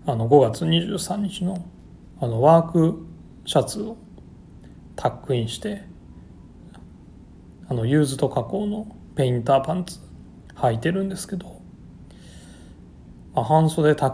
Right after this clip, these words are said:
クインに、あの、フルレングスっていうのもね、すごいかっこいいなと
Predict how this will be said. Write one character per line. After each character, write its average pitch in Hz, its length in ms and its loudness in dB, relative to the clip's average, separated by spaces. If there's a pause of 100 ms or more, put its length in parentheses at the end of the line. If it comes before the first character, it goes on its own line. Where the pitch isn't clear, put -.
ク - 140 0
イ 120 80 2
ン 110 140 -2
に、 113 260 -6 (1900)
あ 151 60 -2
の、 107 140 -2
フ - 120 -4
ル 135 120 6
レ 127 100 6
ン 101 100 -4
グ - 80 -16
ス - 200 -10
っ - 20 -8
て - 320 -12
い - 20 -4
う 240 40 -6
の 233 80 -10
も 170 100 -4
ね、 113 240 -6 (560)
す - 140 -4
ご 127 120 2
い 110 40 -4
か - 220 -12
っ - 20 -18
こ 135 140 2
い 117 80 0
い 107 60 -2
な 107 200 -10 (100)
と - 80 -20